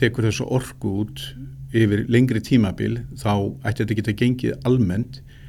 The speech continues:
Ég held að, ég var nú að skoða það, að við erum með svona hundrað og þrjátíu milljónir kílóvattstundu á ári á Akureyri og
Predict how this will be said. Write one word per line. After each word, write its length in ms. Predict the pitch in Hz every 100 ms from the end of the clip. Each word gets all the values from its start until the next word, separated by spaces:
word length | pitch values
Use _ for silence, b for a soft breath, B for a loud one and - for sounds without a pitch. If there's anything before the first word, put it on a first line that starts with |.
| B B B B B -
Ég 240 | 110 104
held 240 | 101 101 -
að, 200 | 101 95 98 104
ég 80 | 101
var 80 |
nú 80 | 107
að 80 | 104
skoða 260 | - 104 101
það, 160 | 113 101
að 100 | 90
við 100 | 95
erum 160 | 101 98
með 160 | 101
svona 180 | - 98 101
hundrað 300 | 120 117 107
og 40 | 117
þrjátíu 420 | 113 120 - 107
milljónir 580 | 107 120 123 120 117 123
kílóvattstundu 560 | 127 123 120 - 117 110
á 40 | 117
ári 160 | 127
á 40 | 123
Akureyri 340 | 127 131 131 - - - B B B - -
og 340 | 92 95 98